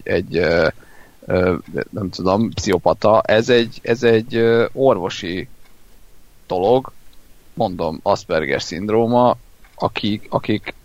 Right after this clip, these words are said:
teljesen máshogy működik a, a, a tudatuk, és az agyuk, és a felfogásuk, és, és pont erről szól a betegség, hogy, hogy, ö,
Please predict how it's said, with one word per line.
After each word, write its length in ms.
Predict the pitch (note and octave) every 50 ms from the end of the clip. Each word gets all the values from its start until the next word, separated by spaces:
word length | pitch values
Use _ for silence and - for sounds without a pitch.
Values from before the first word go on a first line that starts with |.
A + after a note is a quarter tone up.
| - - -
teljesen 400 | - A2+ F2 - - - F2+ E2+
máshogy 480 | F2 F#2 E2+ D#2 D2+ - - F2 E2
működik 480 | D2+ D2+ D2+ - - F2 D2+ D2 - -
a, 380 | D#2+ D#2+ E2 E2 F2 D2+ - - - - - -
a, 480 | - - D2+ D#2 E2 E2 D#2+ E2+ E2+ E2 - - - - - - - - - - - - - - - - - - - - - - - -
a 100 | - - -
tudatuk, 540 | - A2 G2+ - E2+ - - A#2 A#2+ -
és 200 | - - F2+ -
az 100 | F#2+ D#2+
agyuk, 300 | D2+ C#2 D#2 E2 E2+ -
és 140 | F2+ F2+ -
a 60 | G#2
felfogásuk, 840 | G#2+ - - E2+ D2+ D#2 - F#2 F2+ F#2+ G2+ G#2 - - B2 B2 - -
és, 340 | - F2+ F2+ - - - - - - -
és 400 | - - F#2+ - - - - - - - - - - - - - - - - - - - - -
pont 200 | C3+ A#2+ G#2+ -
erről 260 | G#2+ G#2 F#2 F2+ F2
szól 220 | - - A2+ E2
a 80 | D#2+ F2
betegség, 600 | F2 F2 E2+ - G#2+ G2 - - - A2+ G#2+ -
hogy, 380 | - - G#2 G2 G#2 G2+ D2+ -
hogy, 340 | - - F2+ F#2+ G#2 G2 -
ö, 280 | G#2 G2 G#2 G2+ G2+